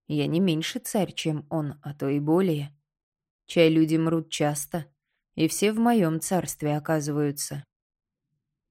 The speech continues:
"Не шуми, Навий царь", ухмыльнулся тень раньше, чем Василиса успела придумать, что сказать в ответ. "Ты Василисе стать царицей не предлагал, все службами маял.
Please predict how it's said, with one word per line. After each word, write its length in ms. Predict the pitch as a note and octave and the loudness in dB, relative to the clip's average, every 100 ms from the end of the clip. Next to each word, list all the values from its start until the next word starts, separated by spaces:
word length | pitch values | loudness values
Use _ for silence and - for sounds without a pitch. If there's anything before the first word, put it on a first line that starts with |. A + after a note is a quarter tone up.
| _ - | _ -4
"Не 260 | F#3 F3+ | 0 2
шуми, 580 | F3 - G3 F#3 G3 E3+ | 2 0 0 2 2 2
Навий 460 | D#3+ G#3 F3 D3 D3 | 2 0 0 0 -4
царь", 480 | - E3 C#3+ C#3+ - _ _ - | -2 0 0 -4 -10 _ _ -6
ухмыльнулся 840 | E3 - F#3+ G3 F#3+ D#3 C#3+ D#3 | -4 0 2 2 2 0 -2 -4
тень 400 | D3 A3 A#3 A#3 | -2 -2 0 0
раньше, 440 | - F#3 A3 G#3+ F#3+ | 0 0 0 -2 -6
чем 240 | - F3+ | -4 -2
Василиса 580 | E3+ E3 - F3 A3+ - | -2 -2 -2 -2 -2 -2
успела 460 | F3 E3 - F3 E3+ | -4 -4 -2 0 0
придумать, 560 | E3 E3+ E3 A#3 A3+ - | -2 -4 -2 -2 -2 -4
что 280 | - - | -8 -4
сказать 500 | G#3 - F#3+ F#3+ F#3 | -4 -2 -2 0 -2
в 40 | G3 | -2
ответ. 480 | G3+ G#3 F3 C3+ _ _ _ _ _ _ _ _ _ _ | -2 -2 -2 -4 _ _ _ _ _ _ _ _ _ _
"Ты 180 | E4 C4+ | 6 6
Василисе 640 | F3+ - F3+ D#3+ D3+ D#3 | 6 4 2 2 2 -2
стать 340 | - E3 D3 | -2 0 0
царицей 520 | - F#3 F3 D3+ - C#3 | 2 2 4 2 -2 -4
не 160 | D3 | -4
предлагал, 840 | D3 G#3 B3 D#4 B3+ F3 A3 D#3 - _ _ _ | -2 0 2 2 2 2 2 0 -8 _ _ _
все 220 | - G3+ | -2 2
службами 640 | F3+ - E3+ F#3 A3 C4 C4+ | 2 4 2 2 2 2 2
маял. 500 | A#3 F3+ D3+ C#3+ | 2 0 0 -4